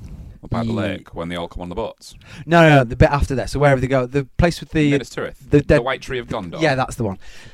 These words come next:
Speaker 2: And they're there. They're all trying to break in, and all these trolls, I was gonna say, they're not trolls, they're, uh,
Speaker 1: Orcs.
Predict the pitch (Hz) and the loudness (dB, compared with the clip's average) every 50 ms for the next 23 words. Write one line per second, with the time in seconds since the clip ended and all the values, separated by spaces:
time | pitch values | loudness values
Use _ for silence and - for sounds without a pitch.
0 | - - - 165 165 175 170 190 180 143 123 131 160 185 196 - - 196 190 175 | -10 -6 -2 0 2 4 6 6 6 6 6 4 2 0 0 0 0 0 0 2
1 | - 180 175 170 - - 180 165 131 117 127 139 147 156 165 160 139 - - - | 2 2 2 2 2 2 2 2 2 0 -2 -2 0 0 0 0 -2 -4 -10 -18
2 | _ _ - - - 151 147 131 113 110 104 104 98 107 110 104 - - 107 120 | _ _ -16 -6 -2 0 0 0 0 -2 -6 -10 -10 -10 -12 -12 -8 -6 -6 -6
3 | 123 120 - - - 98 95 110 117 104 113 107 107 107 107 107 104 101 101 104 | -6 -8 -10 -10 -10 -8 -8 -8 -6 -6 -6 -6 -6 -6 -6 -6 -6 -6 -8 -10
4 | - - - - - 92 - - - - - - - | -12 -14 -18 -14 -10 -10 -10 -10 -10 -14 -18 -20 -20